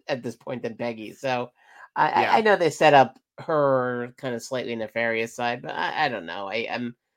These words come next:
Speaker 1: I, that's not the thing that's gonna make us rush
Speaker 2: Yeah.
Speaker 1: back to there. And they have so many other
Speaker 2: Yeah.
Speaker 1: characters they could really, could
Speaker 2: Yeah,
Speaker 1: use
Speaker 2: I
Speaker 1: a,
Speaker 2: mean,
Speaker 1: a,
Speaker 2: it
Speaker 1: a,
Speaker 2: was
Speaker 1: a refresher, if you will.
Speaker 2: it,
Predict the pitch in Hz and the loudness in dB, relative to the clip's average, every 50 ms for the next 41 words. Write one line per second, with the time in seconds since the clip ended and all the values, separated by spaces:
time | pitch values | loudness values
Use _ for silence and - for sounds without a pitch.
0 | _ _ _ _ _ _ _ _ 143 131 123 - - - 180 202 190 185 - 160 | _ _ _ _ _ _ _ _ -18 -16 -16 -16 -12 -2 4 4 4 6 4 0
1 | 135 151 127 - 139 117 123 113 - - - 131 117 110 110 113 107 107 117 104 | 2 2 2 2 4 4 4 2 0 0 -2 -2 0 0 0 0 0 0 -2 -4
2 | - - 120 110 98 87 76 - - 107 - - 120 117 120 117 117 127 - 196 | -4 -4 -6 -4 -4 -4 -4 -2 -2 -4 -4 -6 -8 -4 -2 -2 -2 -2 -2 -2
3 | 214 294 349 415 392 370 _ _ _ _ _ _ _ _ - - 453 427 392 208 | -2 0 0 -2 -4 -6 _ _ _ _ _ _ _ _ -14 -12 -8 -6 -4 -4
4 | 165 170 185 214 208 196 139 110 95 85 - 220 202 - - 117 113 104 120 120 | -2 -2 -2 -2 -2 -2 -2 0 -2 -2 -2 -4 -6 -8 -10 -14 -10 -8 -8 -6
5 | - 131 123 127 131 151 156 147 131 113 104 101 95 _ _ _ _ _ _ _ | -6 -6 -6 -4 -2 -2 0 0 0 -2 -2 -6 -8 _ _ _ _ _ _ _
6 | _ _ _ - - _ _ - - 196 226 214 180 160 151 151 139 151 139 135 | _ _ _ -20 -20 _ _ -2 2 8 10 10 10 10 10 8 8 8 8 8
7 | 185 180 - 175 180 170 170 170 165 151 - - 170 175 160 170 160 139 - - | 8 6 8 8 8 6 6 6 4 4 2 0 0 2 6 6 4 4 6 4
8 | 151 139 135 - - 120 95 95 101 101 101 104 - 110 104 98 90 78 - - | 4 4 4 0 -4 -4 -4 -2 -4 -4 -6 -8 -8 -10 -10 -8 -8 -8 -8 -10
9 | - - 170 185 | -4 0 0 0